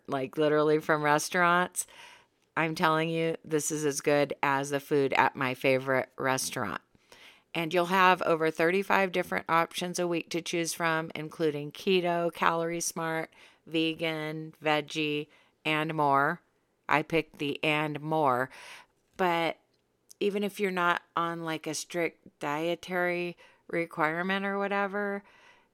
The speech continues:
these are great for people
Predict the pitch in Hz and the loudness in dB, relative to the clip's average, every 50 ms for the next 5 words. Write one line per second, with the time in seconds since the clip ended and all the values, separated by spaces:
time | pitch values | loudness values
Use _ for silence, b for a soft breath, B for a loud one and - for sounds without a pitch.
0 | _ _ _ _ - 185 185 180 196 190 190 190 190 180 - - - 170 170 170 | _ _ _ _ -20 -8 0 2 2 4 4 2 2 0 0 2 2 4 4 4
1 | 170 170 170 170 165 165 165 - _ _ _ _ _ - 170 - 170 170 180 180 | 2 2 0 0 0 -2 -4 -6 _ _ _ _ _ -16 -10 -6 -4 0 2 2
2 | 180 180 170 - - - 180 170 - 175 175 170 - 170 170 165 170 170 - | 2 2 0 -2 -4 -2 -2 -2 0 0 -2 0 0 -2 0 0 -2 -2 -4